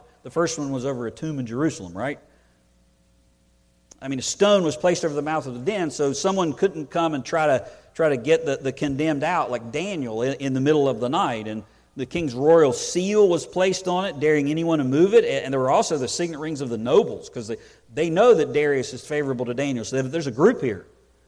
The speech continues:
sealing this. Now, stones may keep lions in, but they don't keep God out, do they? And you should hear the, the echo of another stone that will be rolled in front of a tomb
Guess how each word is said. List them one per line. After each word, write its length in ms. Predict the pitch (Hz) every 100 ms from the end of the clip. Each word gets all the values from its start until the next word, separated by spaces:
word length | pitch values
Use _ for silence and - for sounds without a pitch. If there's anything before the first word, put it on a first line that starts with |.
| _
sealing 540 | - - 208 226 139 98
this. 480 | 87 - - - _ _ _ _ _ _ _ _ _ _ _ _ _ _ _ _ _ _ _ _ _ _ _ _ _ _ _ _ _
Now, 120 | 131
stones 400 | - 214 277 214
may 120 | 208
keep 200 | 190 185
lions 400 | 170 185 175 135
in, 180 | 185 156
but 120 | 131
they 80 | 139
don't 180 | 170 165
keep 180 | 165 131
God 240 | 151 147
out, 240 | 147 110 131
do 100 | 117
they? 160 | 90 - _ _ _ _ _ _ _ _ _ _ _ _ _ _ _ 123
And 120 | 117
you 100 | 156
should 220 | - 196
hear 280 | 165 180 160
the, 220 | 139 139
the 220 | 135 135 147
echo 240 | 147 147
of 100 | 131
another 280 | 127 135 127
stone 400 | - 127 120 120
that 160 | 120 120
will 100 | 117
be 180 | 123
rolled 280 | 117 120 120
in 100 | 117
front 200 | 113 123
of 60 | 110
a 40 |
tomb 560 | - 135 123 131 131